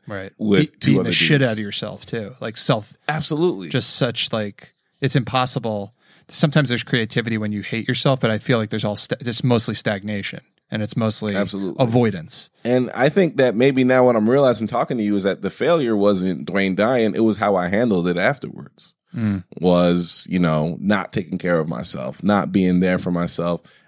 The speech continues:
Speaker 2: And it took, you know, a really dark moment, you know, and, and I don't wanna be too descriptive of what it was, but it took,
Speaker 1: Mm.
Speaker 2: like, me hitting absolute rock bottom, bro,
Speaker 1: Yeah.
Speaker 2: to, like, you know, like,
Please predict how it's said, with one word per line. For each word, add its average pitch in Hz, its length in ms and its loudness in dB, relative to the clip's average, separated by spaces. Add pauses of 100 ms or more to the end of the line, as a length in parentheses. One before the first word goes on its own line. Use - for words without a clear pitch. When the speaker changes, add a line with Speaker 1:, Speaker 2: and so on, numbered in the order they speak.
(120)
Speaker 2:
And 104 160 2
it 113 160 0
took, 156 440 2 (360)
you 101 120 -2
know, 87 420 -2 (1160)
a 95 100 -2
really 101 400 2
dark 95 340 2
moment, 95 500 2
you 82 120 -4
know, 78 220 -2
and, 78 120 -4
and 92 280 -6
I 87 140 -2
don't 78 160 -4
wanna 82 220 -6
be 82 200 -6
too 73 400 -10 (400)
descriptive 107 540 0
of 82 160 0
what 85 160 4
it 76 80 2
was, 98 340 4
but 90 140 0
it 87 80 -4
took, 117 240 2
Speaker 1:
Mm. - 40 -18
Speaker 2:
like, 82 320 -4
me 101 360 4
hitting 85 480 0
absolute 90 500 0
rock 85 300 2
bottom, 71 340 2
bro, 73 340 -2 (220)
Speaker 1:
Yeah. 101 160 0
Speaker 2:
to, 92 120 4
like, 80 280 0
you 82 80 -2
know, 62 320 -2 (300)
like, 69 420 -4